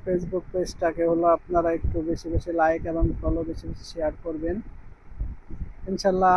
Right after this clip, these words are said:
আগামীকাল আবার নতুন কোনো চাদরের ডিজাইন নিয়ে আপনাদের কাছে আসবো। আপনারা সবাই আমাদের জন্য দোয়া করবেন, আল্লাহ পাক যেন আমাদের ব্যবসাতে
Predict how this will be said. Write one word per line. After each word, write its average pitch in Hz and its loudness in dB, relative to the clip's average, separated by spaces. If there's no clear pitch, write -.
আগামীকাল 180 0
আবার 180 6
নতুন 185 -2
কোনো 175 4
চাদরের 170 6
ডিজাইন 175 4
নিয়ে 170 6
আপনাদের 170 2
কাছে 160 0
আসবো। 160 0
আপনারা 175 6
সবাই 170 10
আমাদের 170 4
জন্য 175 4
দোয়া 160 8
করবেন, 170 0
আল্লাহ 160 6
পাক 160 0
যেন 170 -2
আমাদের 160 2
ব্যবসাতে 165 -4